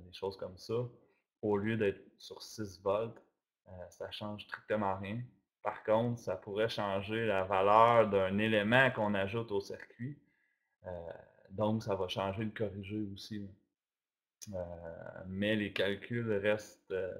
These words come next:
de même type. Euh, la difficulté reste la même également. Euh, donc, vous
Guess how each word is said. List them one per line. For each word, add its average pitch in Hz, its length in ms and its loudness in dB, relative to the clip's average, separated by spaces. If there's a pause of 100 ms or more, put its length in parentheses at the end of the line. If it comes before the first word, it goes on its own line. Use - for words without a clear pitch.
de 95 160 -8
même 104 380 0
type. 151 420 -2 (540)
Euh, 98 160 -4
la 98 160 2
difficulté 110 720 -8
reste 113 300 -4
la 101 160 -2
même 110 340 -2
également. 95 520 -6 (640)
Euh, - 20 -20 (460)
donc, 95 260 -10
vous 98 80 -18